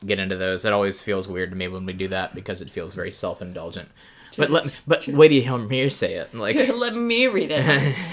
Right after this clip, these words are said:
Speaker 1: <laughs>
Speaker 2: We'll see which one of us wrote down a typo.
Speaker 1: Yep. Anyway.
Speaker 2: Kristen
Speaker 1: Here.
Speaker 2: will have a really hard time in the editing when she knows that one of us said it wrong and wants to re-record.
Speaker 1: Mm-hmm. Anyway, here's mine.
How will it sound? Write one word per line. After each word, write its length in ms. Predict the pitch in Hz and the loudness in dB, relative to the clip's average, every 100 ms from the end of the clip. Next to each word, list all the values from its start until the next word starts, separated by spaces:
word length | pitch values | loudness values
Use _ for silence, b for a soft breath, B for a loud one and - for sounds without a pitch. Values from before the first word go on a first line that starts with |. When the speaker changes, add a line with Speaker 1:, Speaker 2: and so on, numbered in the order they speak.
| 196 | -4
Speaker 1:
<laughs> 320 | 254 - 208 B B - | 0 0 0 B B 0
Speaker 2:
We'll 220 | - 247 | 2 2
see 180 | - 226 | 2 0
which 240 | 220 208 | 0 2
one 160 | 208 202 | 2 4
of 100 | 202 | 6
us 180 | 208 208 | 4 6
wrote 280 | 185 180 | 6 6
down 240 | 202 185 202 | 6 4 4
a 80 | 175 | 2
typo. 640 | 240 196 - 139 151 208 | 0 0 0 2 2 0
Speaker 1:
Yep. 360 | 110 101 98 - - B B B - | -4 -2 -2 -2 -12 B B B -4
Anyway. 420 | 120 110 98 90 - B B 208 _ - - B B B B 202 - | 0 0 0 -4 -6 B B -20 _ -10 -10 B B B B -14 -2
Speaker 2:
Kristen 420 | - 143 - 190 | 8 8 8 2
Speaker 1:
Here. 80 | 185 | 0
Speaker 2:
will 80 | 170 | 2
have 140 | 175 | 2
a 80 | 165 | 2
really 360 | 175 190 185 226 | 2 2 2 2
hard 260 | 196 185 | 2 0
time 260 | 185 170 175 | 2 0 0
in 80 | 175 | -4
the 120 | 170 | 0
editing 520 | 180 175 180 165 147 156 | 0 0 -2 -4 -4 -4
when 160 | 202 | -4
she 220 | - 165 | -6 -6
knows 440 | 170 180 190 208 180 | -4 0 0 0 -4
that 200 | 190 - | -4 -2
one 220 | 180 196 | -2 -4
of 100 | 208 | 2
us 220 | 208 208 | 2 2
said 180 | - 190 | -2 -4
it 140 | - | -2
wrong 240 | 190 190 156 | -2 -2 -4
and 140 | 156 | -4
wants 240 | 165 170 - | -4 -6 -6
to 100 | 170 | -6
re-record. 800 | 160 147 170 208 190 185 147 - _ | -4 -2 0 4 6 6 2 -6 _
Speaker 1:
Mm-hmm. 400 | 107 98 95 131 151 b b b b b b b b b b _ | -6 -6 -4 -6 -6 b b b b b b b b b b _
Anyway, 260 | 139 113 98 | 2 4 4
here's 200 | 104 92 | 4 2
mine. 180 | 90 87 | -2 -8